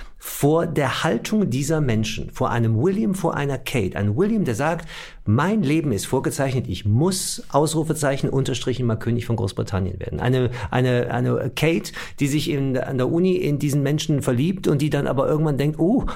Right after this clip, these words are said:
an dessen Seite werde ich ja mal Königin und ich habe ja gar keinen privaten.“ Nee, will ich nicht. Die haben ja zwei, dreimal Schluss gemacht,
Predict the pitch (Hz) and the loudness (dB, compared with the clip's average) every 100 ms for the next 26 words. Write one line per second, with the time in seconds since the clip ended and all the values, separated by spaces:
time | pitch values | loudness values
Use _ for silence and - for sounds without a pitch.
0 | - - 131 139 139 147 123 127 131 131 | -4 -2 2 2 2 2 2 2 0 0
1 | 117 110 104 147 175 123 120 123 117 117 | 2 2 0 0 2 2 2 0 2 0
2 | 110 127 175 127 98 95 92 113 123 139 | 0 -2 0 0 0 0 2 2 2 2
3 | 170 95 - - 131 147 156 143 143 143 | -2 -2 -6 -2 0 2 2 0 0 0
4 | 135 165 185 143 139 143 | 0 0 0 2 2 0